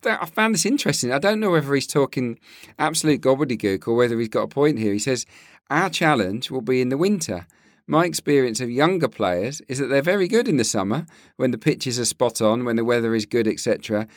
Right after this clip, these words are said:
They're not necessarily hardened to that battle in January, February. So that'll be another test for us." I mean, that's quite a generalisation, uh, <laughs> on younger players. I just, yeah, I, it's not, it's something I've never really thought of, to be perfectly honest. Uh,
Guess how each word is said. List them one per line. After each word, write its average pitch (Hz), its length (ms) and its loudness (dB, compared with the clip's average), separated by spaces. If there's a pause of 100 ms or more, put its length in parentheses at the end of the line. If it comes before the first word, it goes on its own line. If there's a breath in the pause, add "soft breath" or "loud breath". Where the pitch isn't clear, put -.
(160 loud breath)
They're 127 80 -2
not 170 260 2
necessarily 160 800 0
hardened 127 520 0
to - 80 -10
that 131 200 -2
battle 131 340 -4
in 120 120 -4
January, 123 520 0
February. 98 600 -2 (320 loud breath)
So - 140 -4
that'll 117 100 -2
be 120 100 2
another 123 220 0
test - 280 -4
for 117 100 2
us." 107 100 2 (380 loud breath)
I - 20 -6
mean, 233 160 -4 (220)
that's 494 160 -8
quite 285 320 0
a 160 40 -2
generalisation, 165 1080 0
uh, 127 280 0
<laughs> - 60 -2
on 175 200 2
younger 220 340 4
players. - 640 -2 (720 loud breath)
I - 80 0
just, 226 280 -2
yeah, 208 260 0
I, 123 40 2
it's 160 240 -2
not, 214 260 -2
it's 160 200 -2
something 180 260 -2
I've 147 140 0
never 160 320 0
really 156 400 4
thought 151 360 0
of, 98 240 -4
to - 80 -20
be 110 140 -2
perfectly 107 340 0
honest. 110 360 -2
Uh, 82 180 -8